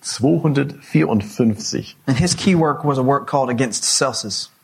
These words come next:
Speaker 1: Und sein Hauptwerk war, hieß Gegen Celsus.
Speaker 2: Now, you've probably heard Origen's name before.
Speaker 1: Ihr habt bestimmt den Namen von Origenes gehört.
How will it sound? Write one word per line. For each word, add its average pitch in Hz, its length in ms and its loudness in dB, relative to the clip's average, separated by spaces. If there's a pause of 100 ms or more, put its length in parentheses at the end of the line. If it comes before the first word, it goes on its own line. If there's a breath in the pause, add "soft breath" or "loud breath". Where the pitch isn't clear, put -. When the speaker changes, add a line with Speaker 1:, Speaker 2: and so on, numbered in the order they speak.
Speaker 1:
Und 120 160 0
sein 117 340 2
Hauptwerk 131 600 0
war, 107 200 0
hieß 139 360 0 (240 loud breath)
Gegen 131 560 2 (100)
Celsus. 113 640 -2 (240 loud breath)
Speaker 2:
Now, 156 120 0
you've 147 200 0
probably 208 400 2
heard 196 260 2
Origen's 143 480 2
name 139 220 0
before. 120 520 0 (640 loud breath)
Speaker 1:
Ihr 110 140 0
habt 139 160 -2
bestimmt 165 460 0
den 143 160 4
Namen 143 320 2
von 143 280 0
Origenes 127 560 2
gehört. 113 420 -2